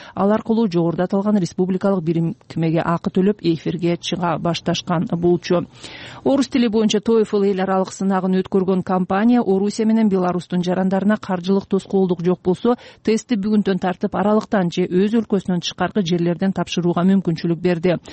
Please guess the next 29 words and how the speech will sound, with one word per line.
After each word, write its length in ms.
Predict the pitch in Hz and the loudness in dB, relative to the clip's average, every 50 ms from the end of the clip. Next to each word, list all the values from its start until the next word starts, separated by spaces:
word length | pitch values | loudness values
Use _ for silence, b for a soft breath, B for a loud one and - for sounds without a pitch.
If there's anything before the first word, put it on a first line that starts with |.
| B B B B | B B B B
Март 300 | 196 202 208 202 - - | 0 0 0 0 0 0
айында 280 | 185 180 180 185 208 202 | 0 0 2 0 0 0
Орусиянын 560 | - 180 175 180 185 175 - 170 170 175 175 175 | 0 0 0 0 0 0 -2 -2 0 0 0 0
Украинага 520 | 170 - 190 185 180 175 175 170 170 175 | 0 0 0 0 2 2 0 0 0 0
аскерий 420 | 180 - - - 185 180 180 165 | -2 -2 0 0 0 2 2 0
чабуулу 440 | 160 - - 185 170 175 180 170 175 | 0 0 0 0 2 2 2 2 2
башталганда, 540 | 165 180 165 - - 185 185 196 202 202 233 | 0 -2 -2 0 0 0 2 2 2 4 4
Орусия 420 | 220 185 170 175 175 - - 170 | 4 4 4 2 0 0 -2 -2
менен 240 | 170 170 170 165 170 | 0 0 0 0 0
Беларуста 480 | 165 175 180 180 190 190 - - 233 226 B B B B B | 0 0 0 0 0 0 0 0 -2 -2 B B B B B
toefl 320 | - 202 202 185 - 190 | 2 2 2 2 2 -2
сынактары 540 | 170 - - 185 175 175 - 185 175 170 175 | -2 -2 -4 -4 -4 -4 -2 -2 -2 0 0
токтогон 520 | - - 202 - - - 180 170 170 165 165 | 0 -2 -2 -2 -2 -2 0 0 0 0 2
болчу. 340 | 170 185 190 - - 233 247 262 233 | 0 0 0 0 2 2 2 2 2
Бул 360 | 226 185 170 180 185 180 175 180 | 0 0 2 2 2 4 4 2
өлкөлөрдүн 460 | 175 - 185 175 175 175 160 170 170 | 2 0 0 0 0 0 0 -2 -2
жарандары 440 | 165 175 170 180 185 180 190 202 208 | -2 -2 -2 -2 -2 -2 -2 -2 -2
чет 220 | - - 175 - | -4 -6 -4 -4
өлкөгө 320 | 185 175 - 180 170 170 170 | -4 -2 0 0 0 0 -2
сынак 320 | - - 185 185 170 - | -2 0 0 0 0 0
тапшырууга 520 | - 180 - - - 175 180 175 165 170 | -2 -4 -4 -4 -2 0 0 0 2 0
аргасыз 320 | 175 170 170 180 175 - - | 0 0 0 -2 -2 -2 -2
болушкан. 460 | - 196 196 - - - 214 233 233 B B B B B B B B | -2 0 0 0 -2 0 0 0 0 B B B B B B B B
Э, 120 | - 185 | -2 0
бир 180 | 180 170 214 208 | 2 2 2 2
нече 340 | 226 220 208 - - 208 196 | 2 2 0 0 0 0 0
күн 320 | 180 156 175 190 190 185 | 0 0 0 0 2 2
мурда 440 | 180 180 180 185 185 165 185 202 214 | 2 2 2 0 0 0 0 0 0
орусиялыктар 800 | - 185 180 180 185 180 - 180 170 170 - - 208 208 214 | 0 0 0 0 0 0 -2 -2 -2 -4 -2 -2 0 0 0